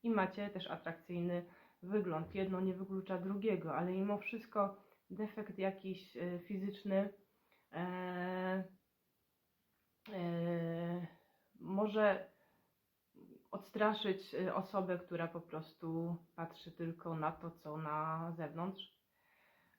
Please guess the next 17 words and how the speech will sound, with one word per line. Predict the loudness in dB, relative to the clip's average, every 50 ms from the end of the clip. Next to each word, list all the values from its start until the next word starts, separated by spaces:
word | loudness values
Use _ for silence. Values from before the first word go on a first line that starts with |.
| _ _
a | 4 6 8 8 10 8 8 6 4 0 -8 -14
przyciągnąć | -18 -16 -12 -2 2 4 6 8 8 8 6 6 4 2 0
osobę, | -4 -8 -4 -4 -4 -2 0 0 0 0 -2 -4 -8 -12 -18 -20 -18 -12
dla | -8 0 0 0 0
której, | 0 -4 -6 -4 -2 2 2 4 2 2 0 -4 -10 -18 _ _ _ _ _ _ _ _ _ _ _ _ _ _ -6
y, | -2 -2 0 0 0 0 0 0 0 0 0
jest | 0 0 0 -2 -4 -8 -10 -8 -8
ważny | -4 0 0 0 2 0 0 0 -2 0
wasz | 0 -2 -4 -4 -4
charakter, | -4 -2 0 0 0 -2 -4 -6 -4 -2 -2
y, | -2 -4 -8 -14 _ _ _ _ _ _ _ _ _ _ _ _ _ -6 -4 -2 -2 -2 -2 -2 -4 -4 -4 -2
wasze | -2 -2 -2 -2 -2
wartości, | -2 -2 -2 -4 -4 -8 -10 -10 -10 -14 -16 -14 -14 -12 -12 -12 -12 -12 -8
wasza | -6 -4 -2 -2 -2 -2
osobowość, | -4 -4 -4 -6 -6 -6 -6 -6 -6 -8 -10 -12 -12 -12 -14 -18 -20 -20 -14
wasze | -10 -10 -10 -8 -8 -6
zainteresowania | -6 -4 -4 -4 -6 -6 -6 -8 -8 -8 -8 -10 -10 -10 -10 -10 -10 -8 -6 -6 -6 -6